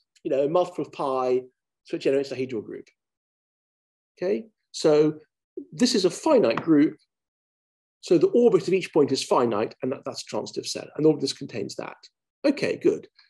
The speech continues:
So we, now we know that any triangle with a rational angle lives in a transitive set.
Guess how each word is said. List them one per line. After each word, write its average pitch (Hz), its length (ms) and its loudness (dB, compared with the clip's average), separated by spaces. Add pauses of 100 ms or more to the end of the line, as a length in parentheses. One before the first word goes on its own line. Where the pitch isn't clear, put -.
(100)
So 151 200 2
we, 160 140 2
now 262 220 4
we 254 100 4
know 180 220 4
that 165 160 0 (160)
any 214 440 0 (300)
triangle 185 340 0
with 165 100 4
a 160 40 2
rational 196 560 -2
angle 240 540 -4 (260)
lives 160 220 0
in 139 80 0
a - 40 -12
transitive - 420 -10
set. 175 440 -6